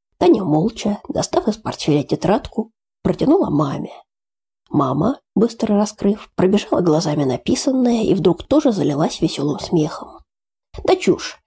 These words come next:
Где ты это прочитала?» Открыв ящик, она извлекла черновик и, положив рядом с тетрадью, стала сравнивать. Потом, коротко ахнув,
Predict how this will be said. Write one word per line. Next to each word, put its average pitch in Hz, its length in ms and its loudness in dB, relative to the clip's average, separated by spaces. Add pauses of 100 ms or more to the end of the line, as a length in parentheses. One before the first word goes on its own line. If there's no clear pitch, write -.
(120)
Где 403 180 2
ты 381 120 4
это 349 180 2
прочитала?» 254 720 0 (1040)
Открыв - 400 -2
ящик, - 580 -2
она 302 220 4
извлекла 143 400 -4
черновик 143 680 -2 (520)
и, 247 340 2
положив 247 420 2
рядом 220 280 2
с 214 60 -12
тетрадью, 196 680 0 (180)
стала - 340 0
сравнивать. 135 760 -6 (440)
Потом, 392 260 2
коротко - 560 -2
ахнув, - 600 0